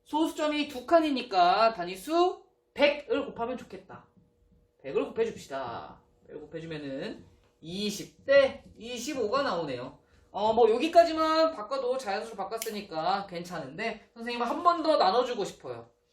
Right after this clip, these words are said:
이십과 이십오는 공약수가 있죠? 오. 오로 한번 나눠줘 볼게요. 오로 나눠주면은 이십 나누기 오는 사, 이십오 나누기 오는 오가 되겠네요.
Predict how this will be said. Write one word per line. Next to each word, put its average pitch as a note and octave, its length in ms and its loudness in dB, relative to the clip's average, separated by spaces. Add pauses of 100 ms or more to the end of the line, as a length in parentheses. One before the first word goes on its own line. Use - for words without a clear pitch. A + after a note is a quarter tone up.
(380)
이십과 D4 720 4
이십오는 A#3+ 840 -2
공약수가 A#3 560 -2
있죠? C4+ 500 -6 (800)
오. A3+ 280 0 (420)
오로 A3 260 0
한번 A3 260 2
나눠줘 D#3 320 -4
볼게요. B2 300 -18 (480)
오로 D#3+ 220 -8
나눠주면은 C#3+ 680 -6
이십 C3+ 200 -14
나누기 - 280 -18
오는 B3 240 -6
사, - 240 -14 (460)
이십오 D3+ 200 -12
나누기 C#3+ 300 -8
오는 C4+ 500 2 (220)
오가 F#3 440 0
되겠네요. D3 840 -6